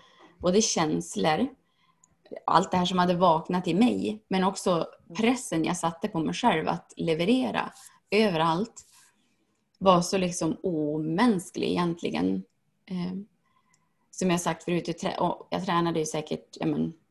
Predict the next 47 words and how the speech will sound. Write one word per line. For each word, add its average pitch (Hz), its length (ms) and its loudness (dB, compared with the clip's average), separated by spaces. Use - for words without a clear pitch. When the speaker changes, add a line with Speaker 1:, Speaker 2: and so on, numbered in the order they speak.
Speaker 1:
sju 170 160 -2
timmar 165 400 0
per 170 160 -2
dag. 185 500 2
Och 180 120 0
det 180 80 2
var 180 120 2
liksom 175 260 -2
ändå 175 240 2
inte 175 240 0
nog. 202 540 0
Både 185 340 4
att 190 120 -2
jag 180 120 0
tyckte 165 240 -4
att 165 100 -2
jag 170 80 0
hade 170 240 2
inte 165 220 -2
gjort 165 180 -4
tillräckligt. 165 720 -2
Jag 165 80 0
hade 165 160 2
ändå 170 160 2
skuld 185 440 0
över 160 160 0
att 160 140 -4
jag 156 80 0
inte 151 260 -4
hade 165 360 -2
gjort - 240 -6
nog. 233 360 -2
Eh, 165 300 0
men 175 220 2
också, 175 560 -2
det 190 160 2
triggade 180 480 2
ju 170 80 2
också 180 300 -4
mitt 160 180 -4
s-, - 420 -14
stresssystem 175 880 -2
så 165 100 -6
att 156 120 -4
det 170 60 0
bara 160 220 2
blev 156 160 0